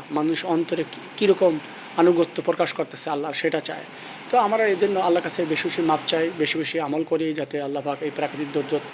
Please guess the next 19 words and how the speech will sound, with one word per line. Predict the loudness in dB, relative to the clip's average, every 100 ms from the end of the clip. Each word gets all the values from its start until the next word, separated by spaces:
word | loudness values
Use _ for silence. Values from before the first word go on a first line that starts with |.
| -16 -16 0
তাড়াতাড়ি | 0 2 0 0 -2 -14 -20 -10
থেকে | -4 0
আমাদের | 0 -2
হেফাজত | -2 -2 -2 0
করে | 0
এবং | 0
সমস্ত | -4 -4 -4 -2
উম্মতি | -4 -4 -4 -2 -4
মুহাম্মদকে | -4 -6 -4 -4
হেফাজত | -4 -4
করে, | -6 -4
সারা | 0 0
দুনিয়ার | 2 0 0
প্রত্যেকটা | -4 -2 -6 -2 -4 -4 -8 -14 -14 -14 -8
পশু | -4 -2
পাখি | 0 0 0 0
জীবজন্তুকে | -2 0 0 0 -2 0
হেফাজত | -2 0 -2 -2
করে। | -6